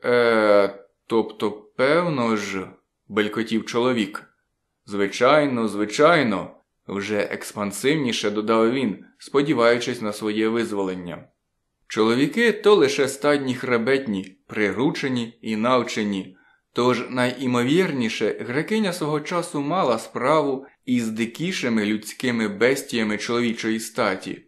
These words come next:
бо коли вона обернулася до Флойда, її очі палали такими пекельними вогниками, як у вбраної у блискітки приборкувачки лева,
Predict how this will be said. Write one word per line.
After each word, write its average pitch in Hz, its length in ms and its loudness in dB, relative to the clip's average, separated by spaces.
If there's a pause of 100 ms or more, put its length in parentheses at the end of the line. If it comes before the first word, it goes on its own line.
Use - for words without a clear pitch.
(440)
бо 113 80 0
коли 156 280 2
вона 147 320 2
обернулася 120 800 0
до 107 120 -2
Флойда, 156 640 -4 (160)
її 110 540 -4
очі 135 320 0
палали 113 460 2
такими 165 400 -4
пекельними 113 600 -2
вогниками, 104 760 -2 (240)
як 143 440 -2
у 127 140 -2
вбраної 127 600 0
у 123 140 -8
блискітки 123 720 -4
приборкувачки 120 840 -4
лева, 117 600 -2